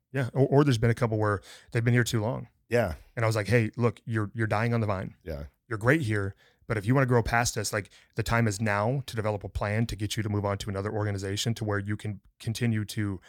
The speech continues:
Speaker 1: expand. Because if you, if you stay here for two more years, your resume, it's, it's, it's gonna be a limiting factor for
Speaker 2: Right.
Speaker 1: you." And
Speaker 2: Totally
Speaker 1: we've had some
Speaker 2: agree.
Speaker 1: people move on that way.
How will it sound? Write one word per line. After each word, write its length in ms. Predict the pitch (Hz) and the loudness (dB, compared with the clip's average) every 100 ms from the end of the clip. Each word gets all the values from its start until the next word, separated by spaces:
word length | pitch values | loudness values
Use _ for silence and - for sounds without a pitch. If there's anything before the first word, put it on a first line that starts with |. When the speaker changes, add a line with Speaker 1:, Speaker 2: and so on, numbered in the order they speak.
| - _ | -20 _
Speaker 1:
expand. 500 | 113 - - 113 98 | -10 -8 -2 -2 -2
Because 220 | 95 117 101 | -6 -6 -6
if 100 | 98 | -6
you, 160 | 101 120 | -6 -6
if 160 | 107 | -4
you 80 | 110 | -4
stay 220 | - 117 | -2 0
here 180 | 110 120 | 2 2
for 100 | 110 | 0
two 160 | - 113 | -2 0
more 160 | 107 | 0
years, 380 | 95 104 123 - - - _ - | 0 -2 -2 -4 -10 -20 _ -10
your 120 | 104 | -2
resume, 480 | 104 113 123 135 139 - _ _ _ | 0 2 0 0 -2 -10 _ _ _
it's, 300 | 117 - - - | -6 -6 -6 -6
it's, 200 | 104 - - _ _ _ _ _ _ _ _ _ _ | -6 -8 -12 _ _ _ _ _ _ _ _ _ _
it's 140 | 113 - | -10 -4
gonna 140 | 117 | -2
be 100 | 113 | 0
a 40 | |
limiting 240 | 104 101 98 | -2 -4 -6
factor 300 | 95 95 - | -8 -12 -4
for 80 | 90 | -2
Speaker 2:
Right. 120 | 87 | -2
Speaker 1:
you." 100 | - _ _ | -4 _ _
And 100 | 107 | -6
Speaker 2:
Totally 120 | 101 98 | -4 0
Speaker 1:
we've 60 | |
had 80 | 110 | 0
some 80 | 95 | 0
Speaker 2:
agree. 80 | 90 | -2
Speaker 1:
people 140 | 110 107 | 0 -2
move 140 | 98 | -2
on 100 | 101 | -4
that 120 | 104 | -4
way. 120 | 98 | -6